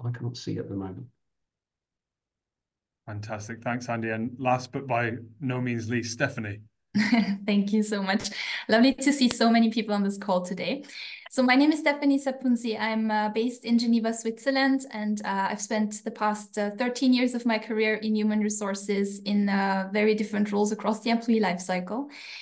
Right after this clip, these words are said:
Speaker 3: And, uh, that in the private sector in international organizations, so very, uh, used to a multicultural, um, uh, back-, um, uh, environment with a lot of different backgrounds. And my biggest passion is definitely, uh, fostering talent and empowering people.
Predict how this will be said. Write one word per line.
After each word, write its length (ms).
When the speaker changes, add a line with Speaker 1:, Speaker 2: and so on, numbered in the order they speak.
Speaker 3:
And, 320
uh, 120
that 180
in 160
the 100
private 300
sector 260
in 100
international 540
organizations, 720
so 80
very, 500
uh, 300
used 380
to 140
a 80
multicultural, 1080
um, 420
uh, 280
back-, 300
um, 400
uh, 220
environment 600
with 120
a 40
lot 160
of 140
different 360
backgrounds. 640
And 120
my 100
biggest 340
passion 300
is 140
definitely, 600
uh, 220
fostering 440
talent 480
and 140
empowering 500
people. 540